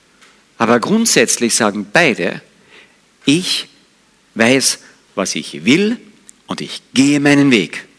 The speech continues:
Der eine in diese Richtung, der andere in diese Richtung. Und beides geht schief. Und das ist das, was wir manchmal auch erst lernen müssen.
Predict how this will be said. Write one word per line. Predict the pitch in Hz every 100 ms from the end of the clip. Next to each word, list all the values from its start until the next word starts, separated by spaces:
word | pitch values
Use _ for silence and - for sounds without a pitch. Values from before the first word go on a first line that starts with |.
| _ _ _
Der | 120 113
eine | 107 95
in | 92
diese | 123 127
Richtung, | 135 135 185 220 - - - _ _ _ 143
der | -
andere | 135 147
in | 180
diese | 190 123
Richtung. | 104 92 - - - _ _ _ _ _ _ _ _ _ _ _ _ _ _ _ _ _ _ _ _ _ _ _ _ _ _ _ _ _ _ _ _ _ _ _ _ _ _ - _ - _
Und | 160 165
beides | 92 90 -
geht | -
schief. | - 262 - - _ _ _ _ _ _ _ _ _ _ _ _ _ _ _ _ _ _ _ _ _ _ _ _ _ _ _ _ - - -
Und | 127
das | 170
ist | 185
das, | 185 -
was | 147 143
wir | 156
manchmal | 151 143 139 135
auch | 127 131
erst | 117 123
lernen | 123 147 123
müssen. | 101 90 -